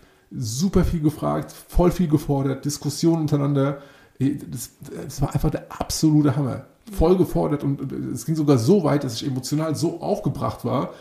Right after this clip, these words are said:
dass ich am Mittwoch, als wir das, äh, das, den dritten von vier Parts hatte,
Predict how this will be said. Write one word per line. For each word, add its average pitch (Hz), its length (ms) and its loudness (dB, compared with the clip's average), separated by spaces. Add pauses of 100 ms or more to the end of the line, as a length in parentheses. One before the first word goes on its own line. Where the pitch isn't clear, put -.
(100)
dass 113 160 -6
ich 113 100 -8
am 123 200 -2
Mittwoch, 147 460 0
als 113 200 -6
wir 120 80 -2
das, 113 240 -4
äh, 117 160 -4
das, 110 280 -8
den 113 240 -4
dritten - 280 -4
von 120 160 -2
vier 131 160 0
Parts 143 300 -6
hatte, 135 340 -2